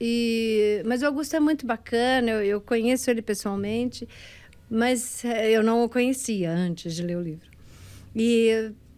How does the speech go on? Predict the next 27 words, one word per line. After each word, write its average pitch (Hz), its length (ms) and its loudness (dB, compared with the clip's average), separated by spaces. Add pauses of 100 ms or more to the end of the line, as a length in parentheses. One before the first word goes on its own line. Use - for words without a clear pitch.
(240)
depois 262 280 -2
eu 240 120 -4 (160)
vou, 233 380 2 (260)
me 214 140 0
interessei, 220 760 2
eu 208 80 -2
vi 220 480 0 (140)
várias 190 360 -2
vezes 180 500 -2
as 165 140 -6
palestras 190 540 -4
deles, 214 200 -4
eu 247 60 0
achei 269 240 -4 (220)
muito, 262 480 2
muito 247 300 -2
bacana. 214 680 -2 (420)
E 254 140 2
eu 262 100 4
indico 285 440 0
esse 233 580 0 (280)
Superando 247 640 2
o 262 60 -4
Cárcere 233 560 -2
das 226 240 -4
Emoções, 185 760 -4
né? 196 240 -6